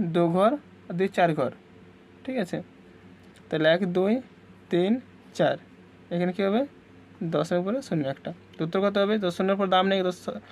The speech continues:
শূন্যের দাম নেই কোনো সংখ্যার পরে, তাহলে শূন্য দশমিক শূন্য শূন্য সাত, এটা অ্যান্সার।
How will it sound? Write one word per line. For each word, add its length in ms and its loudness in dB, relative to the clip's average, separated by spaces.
শূন্যের 280 0
দাম 140 6
নেই 140 0
কোনো 180 4
সংখ্যার 320 0
পরে, 160 2
তাহলে 200 -2
শূন্য 300 0
দশমিক 460 0
শূন্য 260 -2
শূন্য 220 -4
সাত, 220 -4
এটা 160 -12
অ্যান্সার। 320 -10